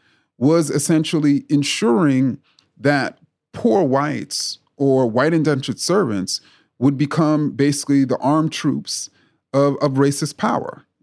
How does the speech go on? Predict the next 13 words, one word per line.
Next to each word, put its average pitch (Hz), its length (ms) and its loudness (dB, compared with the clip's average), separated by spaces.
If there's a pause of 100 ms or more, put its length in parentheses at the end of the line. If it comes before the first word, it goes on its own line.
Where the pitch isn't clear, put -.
(120)
And, 143 340 2
and 143 240 0
so 156 240 2
they 139 140 2
essentially 151 760 0 (280)
created 170 420 4
all 156 260 2
these 165 300 0
laws 139 560 2
and 135 160 2
mechanisms 127 720 -2 (340)
that 123 260 0
disarmed 143 800 0